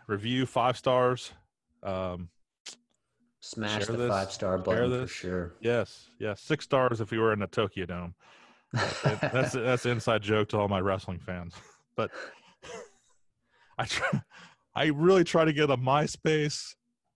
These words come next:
Speaker 1: and some kind of wrestling reference in every show. It doesn't always work out, but I got 'em both in on this one.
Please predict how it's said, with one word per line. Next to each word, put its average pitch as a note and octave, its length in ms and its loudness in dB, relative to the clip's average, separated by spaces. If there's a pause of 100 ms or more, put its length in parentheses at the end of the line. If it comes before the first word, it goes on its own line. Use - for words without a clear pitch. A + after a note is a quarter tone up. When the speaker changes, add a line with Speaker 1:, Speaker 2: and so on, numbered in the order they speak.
(160)
Speaker 1:
and A2 160 -6
some C#3 160 -2
kind C#3 140 0
of A2+ 120 4
wrestling A2 380 0
reference G2 360 -2
in G2 100 -4
every F2+ 220 -2
show. F2+ 280 -4
It E2+ 80 -8
doesn't G2 220 -6
always F2+ 200 -6
work E2+ 220 -10
out, E2 300 -10
but - 80 -20 (760)
I A#2 40 -18
got G#2+ 220 0
'em F2+ 100 -8
both G2+ 280 0
in G2 80 -2
on F2+ 120 -6
this F#2 220 -8
one. D#2+ 240 -14